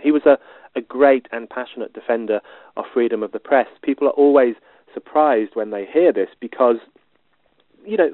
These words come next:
fairly understandably, because of what the left became, particularly in the late, the mid to the late twentieth century, with the rise of Stalinism, and, and the left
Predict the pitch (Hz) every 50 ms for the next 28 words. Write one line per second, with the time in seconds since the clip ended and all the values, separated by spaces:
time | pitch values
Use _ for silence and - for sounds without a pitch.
0 | - - - - 190 180 180 185 185 175 160 147 139 - 123 123 120 117 113 -
1 | _ - 117 113 110 104 104 - 98 95 92 98 117 - _ - - - _ _
2 | - 127 - - 131 117 110 117 104 117 - - 113 113 117 104 - - - -
3 | - _ - 113 - - - 113 110 110 107 104 98 - _ - 139 - - -
4 | 110 101 104 101 101 101 - - - - _ _ - 113 110 110 113 113 110 110
5 | 104 - - - - _ _ 127 120 120 123 131 123 120 - - 117 107 110 90
6 | 98 107 - - - - 110 104 - - 101 95 - - - 139 135 135 - 117
7 | 101 98 101 98 101 101 101 110 110 110 104 - 107 - - _ - 117 113 110
8 | 104 98 95 90 101 98 98 98 98 101 - 107 101 104 107 110 110 -